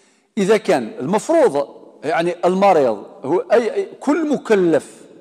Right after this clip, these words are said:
شهد الشهر لازم يصوم. هكذا: "فمن شهد منكم الشهر فليصمه". لو كان هاد ياس رمضان هاد يفيون يموت،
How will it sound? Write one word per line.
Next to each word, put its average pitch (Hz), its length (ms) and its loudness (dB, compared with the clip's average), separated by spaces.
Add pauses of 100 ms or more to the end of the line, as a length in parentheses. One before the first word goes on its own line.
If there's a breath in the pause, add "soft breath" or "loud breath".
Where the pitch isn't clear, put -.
(1040 soft breath)
شهد 160 840 2 (840)
الشهر 180 800 -2 (260)
لازم 143 320 0
يصوم. - 260 -10 (1400)
هكذا: 113 260 -10
"فمن 180 280 -4
شهد 185 320 0
منكم 180 420 -4
الشهر 185 340 -6
فليصمه". 233 540 -8 (360 loud breath)
لو 190 100 -2
كان 214 180 0
هاد 185 140 2
ياس 143 260 0
رمضان 160 500 0 (420 loud breath)
هاد 143 140 0
يفيون 175 400 -2
يموت، 185 380 -2